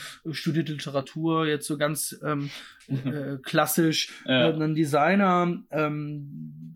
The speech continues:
Speaker 1: keine Ahnung, ein Entwickler, der das Ganze jetzt von der Umsetzung her betrachtet. Jeder hat eine andere Ansichtsweise und das ergänzt sich natürlich enorm, ne?
Speaker 2: Hm. Ich glaub, es macht auch einfach Spaß, so zu arbeiten, weil es halt
Speaker 1: Ja.
Speaker 2: nicht, äh, so jeder hat irgendwie so seine Rolle, sondern du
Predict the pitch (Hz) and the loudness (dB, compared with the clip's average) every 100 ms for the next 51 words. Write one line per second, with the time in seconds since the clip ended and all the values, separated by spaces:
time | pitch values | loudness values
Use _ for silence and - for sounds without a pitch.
0 | - - 156 156 165 160 151 147 156 - | -8 -2 0 2 2 0 0 -2 -4 -2
1 | 151 139 185 175 160 160 - - - - | -2 0 0 4 4 2 -4 -18 -8 2
2 | 156 147 143 143 - 156 156 - 160 151 | 4 6 4 0 0 0 2 0 2 2
3 | 147 151 147 170 170 165 - 170 147 151 | 0 -2 0 2 2 2 0 0 2 2
4 | 156 - 151 151 - 156 143 175 185 165 | 0 -2 -2 -2 0 -2 0 2 4 4
5 | 165 143 165 139 135 156 185 - 160 160 | 2 0 2 2 0 0 -2 0 4 4
6 | 151 160 - - - 180 156 147 143 - | 2 -2 -4 -12 -8 -2 0 2 2 -2
7 | - 135 135 135 - 131 131 - 131 123 | -6 -4 -4 -4 -8 -6 -8 -6 -8 -8
8 | - _ _ - 123 123 123 110 107 110 | -12 _ _ -8 -4 0 0 0 -2 -6
9 | 120 - 127 120 120 127 - - 117 147 | -8 -2 0 0 0 -4 -8 -4 0 2
10 | 160 170 156 123 131 131 - 113 127 131 | 2 2 2 2 0 -4 -2 2 2 2
11 | 127 - 113 - 123 117 - 110 107 107 | -2 -2 0 2 2 0 -2 -8 -8 -10
12 | - 113 113 - _ _ _ - 120 123 | -4 0 0 -4 _ _ _ -8 2 4
13 | 143 - - - 131 127 127 123 120 135 | 4 0 2 4 6 6 4 2 2 4
14 | 143 131 127 131 127 120 123 123 123 117 | 6 4 4 2 2 2 0 2 4 4
15 | 139 170 151 139 123 120 120 | 4 2 0 0 0 -2 -4